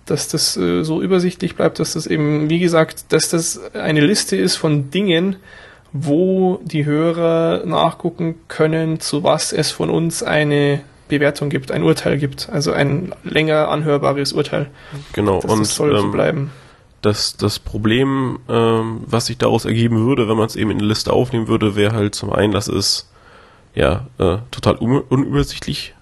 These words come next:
Speaker 2: werden würde.
Speaker 1: Hm.
Speaker 2: Also das, weil wir haben alle irgendwie, äh, dreistellige
Speaker 1: <laughs> Ja.
Speaker 2: Filmbewertung bei, bei Movie Pilot. Natürlich ist, äh, Movie Pilot, äh, ein bisschen, äh, unkomfortabel, weil man da einen Account braucht.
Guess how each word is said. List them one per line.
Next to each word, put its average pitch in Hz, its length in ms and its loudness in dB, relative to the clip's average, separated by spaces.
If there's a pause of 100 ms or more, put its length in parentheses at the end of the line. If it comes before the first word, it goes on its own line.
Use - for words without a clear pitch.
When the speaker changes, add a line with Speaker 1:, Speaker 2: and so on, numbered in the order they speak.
(200)
Speaker 2:
werden 131 420 0
würde. 143 400 0 (540)
Speaker 1:
Hm. 151 180 -2 (120)
Speaker 2:
Also 107 240 2
das, 101 300 -2
weil 98 160 2
wir 101 100 2
haben 104 120 2
alle 107 240 2
irgendwie, 101 640 0
äh, 90 400 2 (180)
dreistellige 104 1000 2
Speaker 1:
<laughs> - 20 -12
Ja. - 320 -4
Speaker 2:
Filmbewertung 131 1300 0
bei, 120 140 2
bei 123 140 -4
Movie 135 260 2
Pilot. 135 320 -2 (260)
Natürlich 139 400 0
ist, 123 240 0
äh, 120 300 2
Movie 123 380 0 (180)
Pilot, 117 340 0
äh, 113 320 4
ein - 800 -8
bisschen, 123 340 0 (220)
äh, 113 240 4 (160)
unkomfortabel, 131 880 0
weil 110 80 4
man 110 120 2
da 101 100 4
einen 95 80 -2
Account 131 280 -2
braucht. 170 360 -2